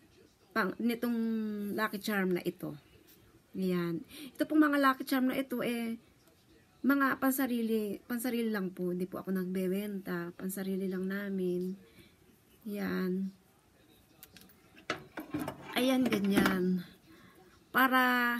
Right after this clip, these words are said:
hindi naman po magmukhang pangit. At, mm, para kung ilagay nyo man po sa,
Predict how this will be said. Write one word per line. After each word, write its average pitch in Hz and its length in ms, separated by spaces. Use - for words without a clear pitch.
hindi 262 300
naman 262 240
po 240 160
magmukhang 233 560
pangit. 262 480
At, 240 200
mm, 240 400
para 226 560
kung 247 160
ilagay 269 320
nyo 262 80
man 262 160
po 254 240
sa, 233 480